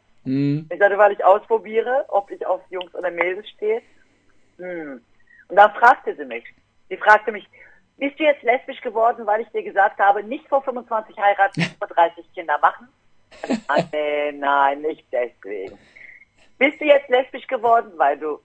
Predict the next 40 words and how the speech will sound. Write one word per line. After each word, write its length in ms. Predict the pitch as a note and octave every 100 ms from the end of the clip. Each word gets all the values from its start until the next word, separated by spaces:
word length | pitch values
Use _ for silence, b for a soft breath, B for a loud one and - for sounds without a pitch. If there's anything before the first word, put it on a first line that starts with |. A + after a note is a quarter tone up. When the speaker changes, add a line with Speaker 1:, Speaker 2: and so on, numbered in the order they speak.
| _
Speaker 2:
sexuell 300 | C3 - A#2+
missbraucht 500 | G#2 - B2+ E3 -
worden 240 | G#3+ G#3+
bist?“ 140 | G#3+ _ _ _ _
Das 120 | G#3
ist 60 | G#3+
jetzt 220 | A#3+ -
nichts 180 | C4 -
Besonderes, 420 | A#3 F#3+ A#3 F3 E3+
weil 160 | F3 E3+
jeder 240 | F#3+ F#3
vierten 360 | F#3 F3+ F3+ E3+
Kind 240 | F#3+ F3 _
hier 140 | D#3+ C#3+
das 180 | C#3+ -
auch 180 | -
passiert, 460 | - C#3+ _ D#3 D#3+
leider. 400 | C3+ C3 B2+ E3 -
Speaker 1:
Mhm. 420 | - A2 A2 G#2+ A2
Speaker 2:
Meinte 240 | - G3+ A3+
ich, 100 | F#3+
„Ma-, 180 | G3 G#3+ _ G#3+
nein, 460 | G#3 G#3 A3+ A#3+
Anne, 300 | A3+ A3 G#3
damit 200 | G#3+ A3
hat 160 | B3 B3
es 80 | G#3
auch 160 | C#4+
nichts 220 | D4 C4+ -
zu 80 |
tun, 220 | A3+ F#3 F3+
weil 160 | G3
sonst 240 | F#3+ A#3+ -
müssen 220 | C4+ B3+
achtzig 340 | A#3 C4+ B3
Prozent 400 | - A#3+ - B3+
der 80 | A#3+
Frauen 320 | - A3+ A#3+ C4
auch 200 | C#4+ -
lesbisch 420 | G3+ F#3+ - D#3+